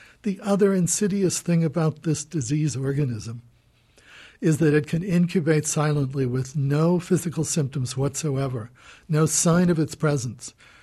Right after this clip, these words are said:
for up to forty years, perhaps even longer. So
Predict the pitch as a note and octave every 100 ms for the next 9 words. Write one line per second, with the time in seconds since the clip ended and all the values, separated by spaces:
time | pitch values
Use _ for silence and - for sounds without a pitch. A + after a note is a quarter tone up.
0 | - _ - D#3+ D3 D3+ D#3 D3+ - -
1 | D3+ C#3+ A#2+ - _ _ _ _ _ _
2 | - D3 C3+ C3 - D#3 E3+ F3 - -
3 | - _ E3+ C#3 C3+ D#3+ A#2+ A#2+ G#2 A2+
4 | B2+ - _ _ _ _ _ _ _ -
5 | E3+ D#3+ D3+